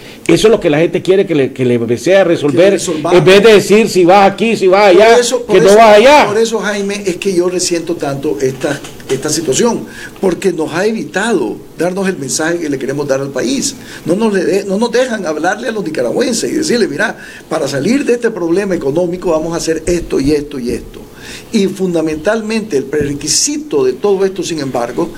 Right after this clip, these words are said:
Speaker 2: son elecciones creíbles. Yo me pregunto, Jaime, sinceramente, si la pareja imperial, como yo los he denominado, viven en un universo paralelo, porque dicen, "El veinte veintidós vamos verdaderamente a tener un diálogo nacional",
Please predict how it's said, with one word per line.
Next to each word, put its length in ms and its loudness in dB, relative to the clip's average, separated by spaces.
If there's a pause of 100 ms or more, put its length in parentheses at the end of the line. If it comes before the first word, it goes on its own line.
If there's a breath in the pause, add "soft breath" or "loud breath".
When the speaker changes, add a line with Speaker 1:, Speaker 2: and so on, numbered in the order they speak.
(140 loud breath)
Speaker 2:
son 320 -2 (180)
elecciones 640 -4
creíbles. 640 -2 (340 loud breath)
Yo 140 -2
me 140 -4
pregunto, 580 -2
Jaime, 300 -8
sinceramente, 840 -4 (260 loud breath)
si 220 -2
la 120 0
pareja 280 -2
imperial, 400 -2
como 180 -12
yo 120 -2
los 120 -2
he 60 -2
denominado, 720 -2 (400 loud breath)
viven 400 0
en 140 -6
un 100 -4
universo 500 -2
paralelo, 600 -2 (520 loud breath)
porque 480 -4 (160)
dicen, 480 -4 (320 loud breath)
"El 180 -2
veinte 280 0
veintidós 600 -2 (380 loud breath)
vamos 360 -4
verdaderamente 840 -2
a 80 0
tener 260 -6
un 80 -6
diálogo 360 0
nacional", 500 -4